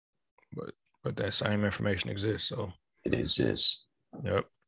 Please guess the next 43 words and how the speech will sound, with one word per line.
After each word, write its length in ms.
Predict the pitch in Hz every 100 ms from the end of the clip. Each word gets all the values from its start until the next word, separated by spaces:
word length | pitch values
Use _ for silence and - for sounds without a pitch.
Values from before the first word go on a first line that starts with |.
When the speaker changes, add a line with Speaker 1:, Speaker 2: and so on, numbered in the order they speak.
| _ _ -
Speaker 2:
Yeah. 240 | - 80 - _ _ _ _ _ _ _ -
So, 380 | - 85 78 -
so 220 | - 76
never 340 | 82 101 95
feel 240 | 90 95 87
like 240 | 82 78
it, 120 | 80
it, 240 | - 80 80
you 120 | 82
can't 380 | - 92 78 -
do 200 | 85 76
it. 100 | -
You 120 | 87
can 460 | - 101 98 98 85
do 180 | 82 69
it. 140 | 55 _ _ _ -
You 120 | - 82
can 380 | 98 85 76
do 200 | 73 69
it. 140 | 64 -
It's 180 | 80 76
just, 480 | 82 80 - - - _
you 120 | 87 85
have 300 | 78 82 -
to 80 |
find, 680 | 78 - 85 85 82 82 80 - _ _ -
you 100 | 101
have 120 | 98
to 80 | 92
get 180 | 92 87
the 80 | 87
who's, 300 | 101 95 90
the 80 |
what's, 260 | 85 92 82
the 80 | 80
whys, 340 | 82 82 78
the 80 | 73
whens, 280 | 76 80 76
the 80 | 78
wheres, 380 | 80 76 73
and 100 | 69
the 60 | 71
hows. 540 | 78 71 62 53 -